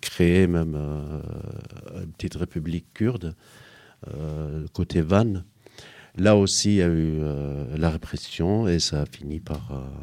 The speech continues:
par, par la domination, euh, totale de, de, de la Turquie. Beaucoup de gens ont été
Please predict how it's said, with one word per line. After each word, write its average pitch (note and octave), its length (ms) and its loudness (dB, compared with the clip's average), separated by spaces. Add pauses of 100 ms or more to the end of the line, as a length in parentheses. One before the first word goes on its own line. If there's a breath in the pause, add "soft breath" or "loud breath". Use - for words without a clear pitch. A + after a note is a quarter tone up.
(300)
par, C#2 360 -10 (1400 loud breath)
par F2+ 220 4
la F2+ 140 4
domination, F2+ 1080 0
euh, D#2+ 40 -2
totale E2 600 0
de, D2 600 -6 (880)
de, F2+ 200 2
de E2+ 160 -2
la E2 120 4
Turquie. - 440 -4 (1500)
Beaucoup F#2+ 240 0
de D#2+ 40 -2
gens F2 320 4
ont D#2+ 360 0
été E2 320 2